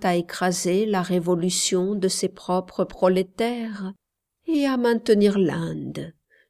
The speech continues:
mais au prix d'un effort qui l'épuisa presque.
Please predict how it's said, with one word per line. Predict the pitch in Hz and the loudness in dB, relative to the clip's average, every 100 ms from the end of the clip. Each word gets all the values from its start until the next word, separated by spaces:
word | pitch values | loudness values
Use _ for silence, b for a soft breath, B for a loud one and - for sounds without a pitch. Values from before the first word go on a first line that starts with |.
| _ - | _ -6
mais | 185 170 165 180 | -2 0 2 2
au | 180 | 2
prix | 175 - 180 175 | 0 -2 0 2
d'un | 175 185 | 2 2
effort | 190 - 165 143 139 - - | 2 0 -4 -4 -6 -14 -10
qui | - | -4
l'épuisa | 165 165 165 - - 180 196 202 | -2 0 0 -2 -2 0 0 -2
presque. | - 165 107 - - - - | -4 -6 -6 -4 -4 -4 -8